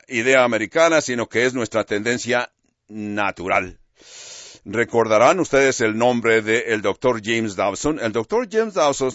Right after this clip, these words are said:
ha escrito varios libros acerca de la familia,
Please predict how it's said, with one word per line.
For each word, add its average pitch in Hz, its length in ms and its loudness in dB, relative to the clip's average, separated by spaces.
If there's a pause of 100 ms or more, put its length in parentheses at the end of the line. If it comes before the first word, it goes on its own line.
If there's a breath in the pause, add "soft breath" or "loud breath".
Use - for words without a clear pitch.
ha 139 140 0
escrito 127 440 -2
varios 117 440 0
libros 110 480 -2 (500 loud breath)
acerca 127 420 0
de 113 100 2
la 110 100 4
familia, 131 800 2